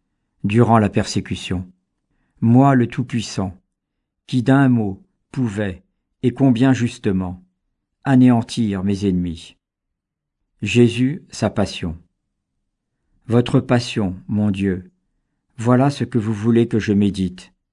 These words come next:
Faites vous-même mes pensées, car toujours je suis impuissant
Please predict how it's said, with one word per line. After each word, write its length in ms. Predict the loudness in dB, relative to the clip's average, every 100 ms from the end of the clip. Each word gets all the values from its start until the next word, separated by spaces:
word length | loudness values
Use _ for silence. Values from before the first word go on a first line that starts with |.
| _ _ _ _
Faites 400 | _ -2 0 0
vous-même 720 | -2 0 2 2 4 2 0 -2
mes 160 | -2
pensées, 580 | 0 -2 -4 -6 -8 -8 -14 _ _ _ _ _
car 240 | -4 -2 -2
toujours 680 | -2 0 2 0 0 -6 -12
je 160 | -4 -4
suis 320 | -2 -2 0
impuissant 640 | 0 -2 -8 -6 -8 -8